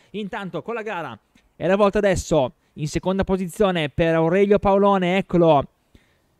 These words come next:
circa un minuto e mezzo il distacco adesso per Paolone, mentre più dietro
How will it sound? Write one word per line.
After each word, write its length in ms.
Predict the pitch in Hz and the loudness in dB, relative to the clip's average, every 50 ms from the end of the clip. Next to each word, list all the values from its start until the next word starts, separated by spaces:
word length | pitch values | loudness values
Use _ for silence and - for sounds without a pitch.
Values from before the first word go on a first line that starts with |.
| _ _ _ | _ _ _
circa 540 | - - - 175 196 208 196 190 - - | -12 -8 -4 2 4 4 4 4 2 0
un 40 | 202 | 4
minuto 640 | 202 202 202 214 214 202 - 202 185 165 160 - _ | 4 6 8 8 6 8 8 8 6 6 6 2 _
e 180 | - 180 190 190 | -4 -2 0 0
mezzo 560 | 190 185 190 202 202 208 208 196 165 160 202 | 0 0 2 2 2 2 2 0 4 4 4
il 80 | 196 | 4
distacco 380 | 180 196 180 - - 208 - 214 | 4 0 -4 -2 -2 0 0 2
adesso 320 | 202 202 208 196 - 214 | 2 2 2 2 0 -2
per 180 | - - 208 202 | 0 0 0 0
Paolone, 680 | - - 214 214 208 208 214 202 202 190 185 170 151 165 - _ _ _ _ _ _ _ _ _ _ _ _ _ _ _ _ _ _ _ _ _ _ _ _ _ _ _ _ _ _ _ _ _ _ _ _ _ _ _ _ _ _ _ _ _ | 2 2 4 4 4 4 4 4 4 2 0 -2 -2 -6 -10 _ _ _ _ _ _ _ _ _ _ _ _ _ _ _ _ _ _ _ _ _ _ _ _ _ _ _ _ _ _ _ _ _ _ _ _ _ _ _ _ _ _ _ _ _
mentre 420 | _ 131 139 151 156 151 - 160 143 | _ -6 -2 -2 -2 -2 -2 -2 0
più 140 | - 160 160 | 0 0 2
dietro 500 | 165 170 165 156 - 151 151 143 139 | 2 2 2 2 2 2 2 2 2